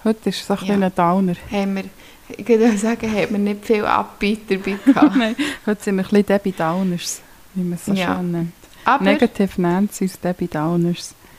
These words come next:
Speaker 2: Richtig. Ich habe, ähm, mit einer Meditation in den Tag gestartet.
Speaker 1: Uh.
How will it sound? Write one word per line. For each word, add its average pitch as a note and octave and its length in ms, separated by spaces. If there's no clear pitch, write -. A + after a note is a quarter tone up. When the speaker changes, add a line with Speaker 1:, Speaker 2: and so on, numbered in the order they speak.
Speaker 2:
Richtig. F#3 720
Ich A#3+ 160
habe, G3+ 340
ähm, F#3+ 540
mit G#3 280
einer F#3+ 180
Meditation F#3+ 1000
in A#3+ 120
den - 120
Tag F#3 320
gestartet. A#3 540
Speaker 1:
Uh. A#3 300